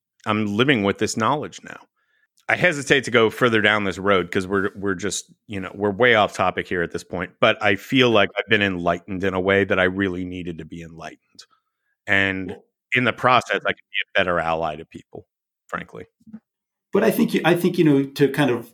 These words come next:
Speaker 2: swing it back to the book, I think that's sort of where the book takes us.
Speaker 1: Sure.
Speaker 2: You know, and I a hundred percent agree with everything you're saying. And I have the same feeling. And I, you know, I mean, when I saw the mob attacking the Capitol, to me, it was, I, I really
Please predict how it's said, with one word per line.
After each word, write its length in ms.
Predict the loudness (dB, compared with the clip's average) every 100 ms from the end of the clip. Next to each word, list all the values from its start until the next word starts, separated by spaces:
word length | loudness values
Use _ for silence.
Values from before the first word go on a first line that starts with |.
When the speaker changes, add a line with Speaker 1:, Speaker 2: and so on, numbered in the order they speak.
| _
Speaker 2:
swing 300 | -10 0 2
it 100 | 2
back 240 | 0 -2 -4
to 80 | -8
the 80 |
book, 240 | -4 -4 -2
I 80 | -4
think 240 | -2 -4
that's 180 | -4 -4
sort 120 | -4
of 180 | -4 -4
where 160 | -4 -4
the 80 |
book 260 | -4 -6 -8
takes 280 | -12 -12 -12
us. 300 | -14 -16 -18 _ _ _
Speaker 1:
Sure. 300 | -6 -2 -2
Speaker 2:
You 80 | -4
know, 260 | -6 -6 -6
and 240 | -4 -4 0
I 100 | 2
a 120 | 2
hundred 260 | 0 -2 -2
percent 260 | -4 -4
agree 180 | -4 -4
with 180 | -4 -8
everything 420 | -8 -8 -8 -10
you're 140 | -10 -10
saying. 480 | -10 -8 -8 -10 -10
And 400 | -10 -8 -10 -16 _ _ _
I 60 | -2
have 100 | -2
the 80 | 0
same 220 | 0 2
feeling. 240 | 4 4
And 100 | 4
I, 180 | 4 2 -2 -18 _ _ _ _ _
you 100 | 2
know, 320 | 2 0 -8 -12 -10
I 180 | 0
mean, 160 | 4 6
when 140 | 6
I 80 | 4
saw 280 | 4 2 2
the 100 | 2
mob 240 | 0 0 -2
attacking 420 | -4 -6 -2 -4
the 80 | -2
Capitol, 420 | -2 0 0 -2
to 120 | 0
me, 100 | 2
it 80 | 2
was, 320 | 2 0 -4 -2
I, 220 | -2 -2 -8 _
I 120 | 0
really 420 | 4 4 4 0